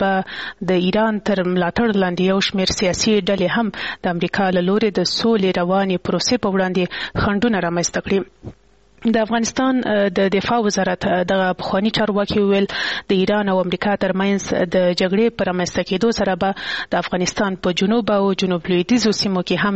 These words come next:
جګړه تیزه شي. د نوموړي په وینا ممکن له دې وروسته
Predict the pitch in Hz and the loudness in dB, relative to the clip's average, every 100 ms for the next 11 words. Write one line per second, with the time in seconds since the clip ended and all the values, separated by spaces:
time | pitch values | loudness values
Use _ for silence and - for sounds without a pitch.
0 | 190 185 185 185 226 226 180 - 165 - | 0 0 0 0 0 2 2 0 -2 -4
1 | - - - - 226 233 240 262 247 226 | -8 -6 -4 0 2 2 4 2 2 0
2 | 220 226 226 240 247 - 196 185 185 202 | 2 2 2 2 0 0 0 2 2 2
3 | 180 233 - | 2 2 2